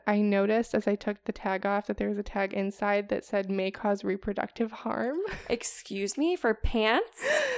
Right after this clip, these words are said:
Speaker 1: So I was like, "Cool."
Speaker 2: How? Why?
Speaker 1: Like, I think it's a P F A thing.
Speaker 2: Really?
Speaker 1: Like, it, well, it's at the state of California, you have to label, like,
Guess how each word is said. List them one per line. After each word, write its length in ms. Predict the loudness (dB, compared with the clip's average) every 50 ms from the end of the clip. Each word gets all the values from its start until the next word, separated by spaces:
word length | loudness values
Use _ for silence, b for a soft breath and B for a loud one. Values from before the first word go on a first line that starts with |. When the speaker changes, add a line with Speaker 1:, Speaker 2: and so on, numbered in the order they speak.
| -4 B B
Speaker 1:
So 300 | 0 6 10 12 12 12
I 100 | 12 12
was 140 | 12 10 10
like, 280 | 8 8 6 4 -2 -18 _ _ _ _
"Cool." 680 | 0 4 6 6 8 8 6 6 4 2 0 -2 -4 -8 -12 -18 _ _ _ _ _ _ _ _ _ -20 -10
Speaker 2:
How? 380 | -4 0 2 4 4 4 2 2 0
Why? 500 | 0 0 0 2 0 0 -2 -4 -4 -2
Speaker 1:
Like, 340 | 0 2 2 0 -2 -6 -18 _ 2
I 80 | 4 4
think 160 | 6 8 8
it's 160 | 6 6 6
a 80 | 4 2
P 220 | 2 4 4 6
F 160 | 6 4 4 2
A 140 | -2 -2 -2
thing. 380 | -2 -4 -4 -4 -4 -6 -8 -10 _ _ _ _ _ _ _ _ -10
Speaker 2:
Really? 420 | -6 -4 -4 -2 -2 -4 -4 -2 0
Speaker 1:
Like, 220 | 2 2 2 0 0 4
it, 220 | 6 6 6 6 6
well, 220 | 6 6 6 6 4
it's 300 | 2 0 0 -2 -6 -20 -20 _ _ _ _ _ _ -8
at 80 | -4 -2
the 60 | -2
state 240 | -2 0 0 2 2
of 60 | 0 0
California, 600 | 0 0 0 0 0 -2 -2 -2 -2 -2 -2 -2
you 140 | -2 -2 -2
have 140 | -4 -4 -4
to 100 | -4 -4
label, 340 | -2 -2 -2 -2 0 -2 -2
like, 220 | -2 -2 -4 -4